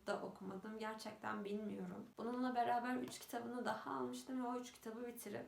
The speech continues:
İstanbul'daki kitaplığımda bıraktım ama bunu bir türlü okuyamadım. Sanırım uzunluğu birazcık korkuttu.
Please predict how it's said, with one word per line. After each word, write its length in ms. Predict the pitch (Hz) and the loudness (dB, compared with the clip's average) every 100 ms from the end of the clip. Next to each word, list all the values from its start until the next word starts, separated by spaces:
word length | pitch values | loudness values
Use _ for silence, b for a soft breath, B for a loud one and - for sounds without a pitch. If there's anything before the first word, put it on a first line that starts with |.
| - | -6
İstanbul'daki 560 | - 233 220 220 240 | 0 0 2 -2 -6
kitaplığımda 720 | - - 247 - 214 214 220 | -8 -2 -2 0 -2 -2 0
bıraktım 420 | 190 190 - 254 | 2 0 -2 0
ama 260 | 254 240 214 | 2 2 2
bunu 300 | 233 196 - | 2 2 0
bir 60 | - | 0
türlü 260 | 247 226 | 0 2
okuyamadım. 760 | 214 208 196 190 170 156 - - | 2 0 -2 -2 -2 -4 -6 -6
Sanırım 480 | 233 226 247 247 240 | -2 0 2 0 0
uzunluğu 680 | 214 208 226 214 214 208 202 | -2 0 0 2 6 8 8
birazcık 520 | 190 196 180 - - | 4 0 -2 -8 -6
korkuttu. 420 | 185 180 - - | -2 -2 -4 -14